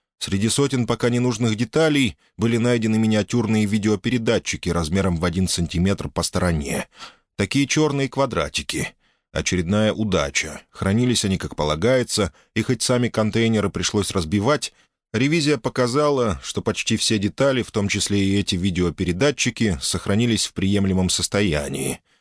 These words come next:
По крайней мере, процентов тридцать их, выборочно взятых на тестирование, показали свою работоспособность.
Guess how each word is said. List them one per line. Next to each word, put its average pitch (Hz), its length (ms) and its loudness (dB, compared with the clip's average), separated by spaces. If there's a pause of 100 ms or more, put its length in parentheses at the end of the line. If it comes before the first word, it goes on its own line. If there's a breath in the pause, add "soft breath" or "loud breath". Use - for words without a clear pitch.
(140)
По - 120 -2
крайней 156 240 0
мере, 139 160 2
процентов 120 540 -2
тридцать 147 420 -2
их, 117 280 0
выборочно 95 500 0
взятых 87 420 0
на 87 80 0
тестирование, 87 760 0 (180 soft breath)
показали 131 400 0
свою 101 280 2
работоспособность. - 1120 -2